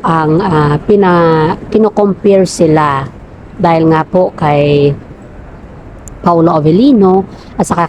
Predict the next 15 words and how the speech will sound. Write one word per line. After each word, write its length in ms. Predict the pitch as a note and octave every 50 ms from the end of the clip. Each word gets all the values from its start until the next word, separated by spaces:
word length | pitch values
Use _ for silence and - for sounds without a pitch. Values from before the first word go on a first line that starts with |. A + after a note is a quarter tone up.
| - F3
kay 80 | F3 D#3
Kim 240 | - - A3 A3 G3 -
Chiu 160 | - - G3
ay 160 | G#3 A3 G#3+
wala 300 | A3 A#3 A#3+ A#3+ B3 A#3+
naman 260 | A#3+ A#3 A#3 A3 A3
silang, 400 | A3 - G#3+ G3+ G3 F#3+ F#3 F#3 G#3
ah, 180 | G3+ E3 D#3+ D#3
ganun 460 | D3+ D#3+ F#3+ F#3 F3+ F3+ F3 F3 E3
na 420 | E3 D#3 D3+ C#3+ C#3+ C#3+ C#3+ C#3+ C#3+ - - - - - - - - - -
issue 420 | A#3+ A3 G#3+ F#3+ - - G3 E3+ D3
sa 220 | - - F#3+ D#3 D#3+
kanilang 420 | D#3 D#3+ D#3+ D3+ D3 C#3 C#3+ E3 F3 D3+
buhay. 400 | C3+ D#3+ D#3 D3+ D3+ C#3+ C3+ C3 C3
Kumbaga, 480 | - E3+ D#3 F3 E3+ F3 F3 D#3 D#3